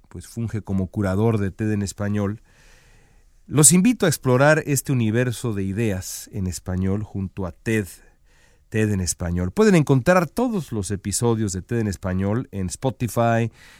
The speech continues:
en Apple Podcasts o donde sea, cualquier plataforma que ustedes prefieran para escuchar sus podcasts. Por favor, escuchen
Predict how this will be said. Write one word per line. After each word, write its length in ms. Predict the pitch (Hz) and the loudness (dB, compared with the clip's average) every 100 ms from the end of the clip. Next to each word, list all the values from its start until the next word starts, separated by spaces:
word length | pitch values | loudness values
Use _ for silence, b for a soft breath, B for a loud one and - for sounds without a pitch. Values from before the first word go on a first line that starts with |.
| B | B
en 180 | - 98 | -4 0
Apple 240 | 110 107 101 | -2 -2 -6
Podcasts 880 | 139 - - 113 120 - - - - B B | -6 -8 -2 0 0 -2 -4 -8 -8 B B
o 160 | - 127 | 0 4
donde 340 | 143 147 147 | 6 4 4
sea, 360 | 135 - 262 147 | 6 4 4 -2
cualquier 440 | - 131 131 196 | 0 -2 0 -2
plataforma 640 | 160 131 110 127 127 123 120 B B B B | 0 -2 0 2 4 2 0 B B B B
que 160 | - 95 | -10 -8
ustedes 320 | 90 120 113 | -4 -2 -2
prefieran 420 | - 87 107 107 | -2 -4 0 0
para 160 | 101 117 | 0 0
escuchar 540 | 104 - - 92 90 - | 0 -4 -4 -4 -4 -8
sus 380 | - 95 - | -6 -4 -4
podcasts. 1120 | - - 143 - 117 87 - - - - - _ _ _ _ | -6 0 -2 0 -6 -2 -2 2 2 2 -2 _ _ _ _
Por 180 | - 254 | 4 4
favor, 480 | 147 107 98 92 78 _ - _ _ _ | 6 4 2 -2 -6 _ -20 _ _ _
escuchen 720 | - - 294 220 135 90 76 | -12 2 2 4 0 0 -6